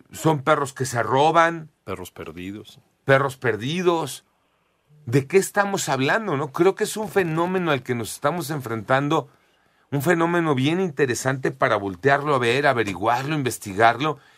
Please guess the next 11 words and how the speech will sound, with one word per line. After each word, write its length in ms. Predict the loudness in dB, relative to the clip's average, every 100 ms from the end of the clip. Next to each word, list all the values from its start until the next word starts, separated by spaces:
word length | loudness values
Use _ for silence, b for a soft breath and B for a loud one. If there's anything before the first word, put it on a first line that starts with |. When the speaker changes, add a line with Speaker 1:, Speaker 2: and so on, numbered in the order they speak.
| b b
Speaker 1:
y 100 | -4
que 200 | 2 4
alguien 320 | 4 2 0
dé 80 | 0
una 240 | 2 2
respuesta. 720 | 0 -2 -4 -2 0 0 2
Alguna 320 | 2 0 0 0
autoridad 560 | 2 0 2 2 0
tendría 380 | 0 -2 -2 -2
que 100 | -2
responder 680 | -2 -2 -2 0 2 2 0